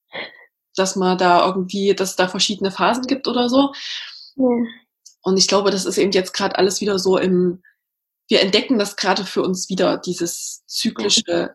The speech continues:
Speaker 1: Leben. Also auch wirklich, weil jetzt wirklich ja auch so dieser Trend wieder so weg von Pille ist. Also ich habe ja auch viele Jahre
Speaker 2: Mhm.
Speaker 1: die Pille genommen und da ist man ja wirklich auch total abgeschnitten davon. Da
Speaker 2: Ja,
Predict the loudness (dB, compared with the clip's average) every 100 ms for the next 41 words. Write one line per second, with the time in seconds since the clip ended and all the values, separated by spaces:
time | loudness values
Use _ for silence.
0 | -4 0 2 2 -2 -4 -8 _ _ _
1 | _ _ _ _ _ _ _ -6 -4 -2
2 | -4 -6 0 2 4 2 2 -4 -2 0
3 | 0 -4 -6 -4 -2 -2 -4 -14 -18 -18
4 | -20 -10 -2 0 0 0 0 2 0 -2
5 | -2 -4 -2 2 2 2 0 0 0 2
6 | -2 -2 -2 4 4 4 2 0 2 0
7 | -2 -8 -8 -6 -6 0 0 2 2 2
8 | 2 0 2 0 0 -2 -4 -6 -8 -8
9 | -2 -2 -2 -2 0 0 -2 -2 -2 -2
10 | -8 -8 -14 _ _ _ _ _ -8 -4
11 | -2 -2 2 6